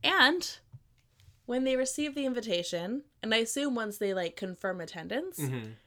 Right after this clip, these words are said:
Speaker 1: they're sent details, including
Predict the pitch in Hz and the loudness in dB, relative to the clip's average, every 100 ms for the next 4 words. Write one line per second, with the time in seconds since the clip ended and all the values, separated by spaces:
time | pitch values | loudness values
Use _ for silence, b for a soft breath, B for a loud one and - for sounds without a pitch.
0 | b _ _ - 220 214 - 240 247 233 | b _ _ -2 -2 0 2 2 2 -4
1 | - - - - 247 269 247 196 180 190 | -10 -12 -16 -6 -2 -2 -2 0 0 -2
2 | 208 - _ _ _ _ _ _ _ _ | -6 -12 _ _ _ _ _ _ _ _
3 | - 233 240 - 339 277 214 196 220 | -4 -2 -2 0 2 2 2 0 -2